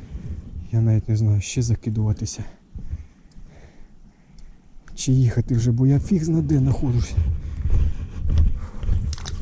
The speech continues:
Народ, ну,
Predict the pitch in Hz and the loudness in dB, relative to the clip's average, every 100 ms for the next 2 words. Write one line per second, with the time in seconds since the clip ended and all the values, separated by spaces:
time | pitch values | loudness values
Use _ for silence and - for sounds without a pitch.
0 | - - - - - - - - - - | 2 4 4 0 -12 -20 -20 -20 -20 -20
1 | - - - - - - - - _ _ | -20 -20 -20 -20 -20 -20 -20 -20 _ _
2 | 123 120 104 120 131 | -6 -6 -6 -6 -8